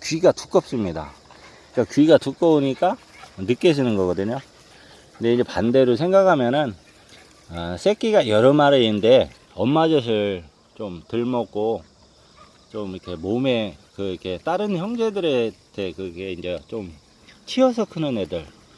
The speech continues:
그래서 그러면서 이제 성격이 좀 예민한 애들은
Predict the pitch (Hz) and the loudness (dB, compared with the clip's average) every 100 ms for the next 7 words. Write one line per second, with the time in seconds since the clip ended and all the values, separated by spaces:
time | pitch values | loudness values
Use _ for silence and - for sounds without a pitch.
0 | - - - 98 104 98 127 160 160 156 | -20 -20 -18 -12 -10 -8 -4 -4 -4 -6
1 | 131 147 120 101 - 190 214 180 - 107 | -2 -2 -2 -4 -8 -8 -6 -6 -10 -8
2 | 92 90 117 147 139 127 101 107 131 107 | -6 -4 -4 -4 -4 -6 -6 -4 -4 -4